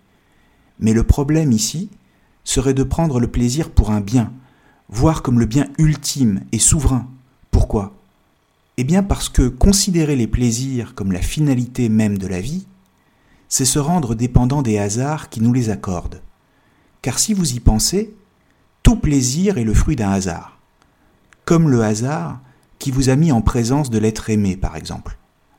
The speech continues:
Un hasard, un aléa de l'existence et rien d'autre. Et si vous fondez votre existence sur l'espoir que le hasard vous apporte tel ou tel plaisir, alors vous vous condamnez vous-même à attendre que ce hasard se produise,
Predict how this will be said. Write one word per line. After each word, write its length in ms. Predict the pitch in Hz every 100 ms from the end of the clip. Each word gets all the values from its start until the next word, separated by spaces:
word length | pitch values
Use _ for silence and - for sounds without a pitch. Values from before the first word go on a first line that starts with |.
| _
Un 200 | 110 104
hasard, 560 | 98 92 95 113 156 - - _ _ -
un 240 | 104 104 135
aléa 340 | 135 123 120
de 60 | 107
l'existence 840 | 101 98 92 - 107 131 - _ -
et 120 | 90
rien 260 | 90 113 107
d'autre. 360 | 82 - - - _ _ _ _ _ _ _ _
Et 80 | 110
si 220 | 107 -
vous 140 | 196 180
fondez 340 | - 160 147
votre 240 | 131 123 120
existence 580 | 110 110 - 120 120
sur 220 | - - 98
l'espoir 760 | 104 - - 123 120 107 90 _ _ _ _ -
que 80 | 113
le 140 | 110
hasard 500 | 120 123 127 135 123
vous 200 | 107 107
apporte 480 | 104 - - - -
tel 160 | 135 110
ou 80 | 107
tel 220 | 101 95
plaisir, 540 | 98 98 110 202 123 92 - _ _ _ _ _ _ _ _ -
alors 360 | 123 151 170
vous 100 | 123
vous 160 | 117 113
condamnez 400 | - 131 123 123
vous-même 460 | 113 113 127 170
à 160 | 131 98
attendre 560 | 104 - 139 170 98 95
que 100 | 101
ce 160 | -
hasard 300 | 104 104 135
se 80 | 107
produise, 580 | 95 101 95 90 82